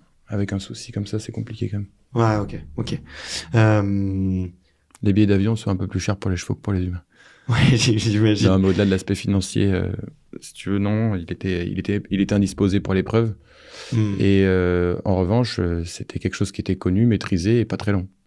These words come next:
Speaker 1: C'est-à-dire qu'il était très bien, très peu de temps après. Et il a gagné l'épreuve suivante,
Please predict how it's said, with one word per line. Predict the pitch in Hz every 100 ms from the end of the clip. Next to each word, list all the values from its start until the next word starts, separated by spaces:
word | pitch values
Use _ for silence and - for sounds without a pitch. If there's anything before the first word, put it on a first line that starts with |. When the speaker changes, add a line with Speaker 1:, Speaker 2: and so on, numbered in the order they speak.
| - -
Speaker 1:
C'est-à-dire | - - 95 -
qu'il | 87 87
était | 80 90 87
très | - 95
bien, | 95 117
très | 117 -
peu | 98
de | 98
temps | -
après. | 98 101 - _ - - - _
Et | 98
il | 87
a | 90
gagné | 87 95
l'épreuve | 95 98
suivante, | - 98 85 -